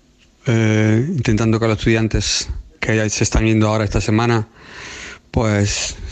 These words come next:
lo hagan de una forma tranquila y, y atendiéndolos. Y luego, pues, sí, un poco con, con la incógnita de qué va a pasar, ¿no? Eh, hoy ya parece ser que han dicho,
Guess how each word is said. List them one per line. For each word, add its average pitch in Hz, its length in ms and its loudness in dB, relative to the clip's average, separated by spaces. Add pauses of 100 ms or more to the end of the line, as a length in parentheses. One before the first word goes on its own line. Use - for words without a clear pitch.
(100)
lo 113 100 2
hagan 110 180 2
de 107 80 4
una 104 300 2
forma 104 800 2 (320)
tranquila 110 680 0
y, 107 640 2
y - 40 -4
atendiéndolos. 110 800 0 (1040)
Y 127 180 4
luego, 127 400 0
pues, 123 440 2
sí, - 640 0 (720)
un 127 100 2
poco 117 260 0 (100)
con, 110 380 2
con 110 160 -2
la 107 60 2
incógnita 113 460 2
de 107 180 0
qué 107 140 -2
va 104 100 0
a 101 60 -4
pasar, 110 360 -2
¿no? 104 260 -2 (920)
Eh, 107 560 2
hoy 113 220 2
ya 117 180 0
parece 113 360 0
ser 110 240 -2
que 113 60 -2
han 110 100 2
dicho, 107 640 0